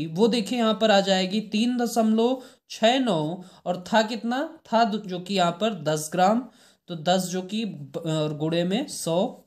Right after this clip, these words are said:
तो यहाँ से देखिए ज़ीरो से ज़ीरो कटा और यहाँ से दस इससे मल्टीप्लाई होगा, ये आ जाएगा छत्तीस दशमलव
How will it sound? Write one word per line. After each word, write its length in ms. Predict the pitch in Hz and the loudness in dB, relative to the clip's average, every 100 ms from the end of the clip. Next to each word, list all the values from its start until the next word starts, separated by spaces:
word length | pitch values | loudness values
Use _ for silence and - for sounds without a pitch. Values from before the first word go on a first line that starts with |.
| _ _ _ _ | _ _ _ _
तो 40 | 165 | -6
यहाँ 160 | 165 | -4
से 120 | 170 185 | -4 -6
देखिए 360 | 180 190 190 | -6 -2 -4
ज़ीरो 280 | 170 160 170 | -2 -6 -6
से 220 | 160 170 160 | -6 -8 -6
ज़ीरो 280 | 165 175 | -6 -8
कटा 280 | 180 185 202 | -4 -4 -2
और 240 | 233 185 156 | 0 0 0
यहाँ 200 | 151 151 | -2 -2
से 220 | 170 160 | -6 -6
दस 220 | 156 165 165 | -6 -8 -8
इससे 200 | 160 175 | -8 -6
मल्टीप्लाई 460 | 170 156 165 170 170 | -4 -4 -6 -4 -4
होगा, 260 | 165 175 | -2 0
ये 120 | 190 180 | 0 0
आ 120 | 160 | 0
जाएगा 360 | 156 156 156 160 | -2 -4 -4 -10
छत्तीस 540 | - 180 - 240 185 | -8 -8 -4 -4 -2
दशमलव 640 | 165 165 175 185 143 139 | -4 -4 -2 -2 -2 -6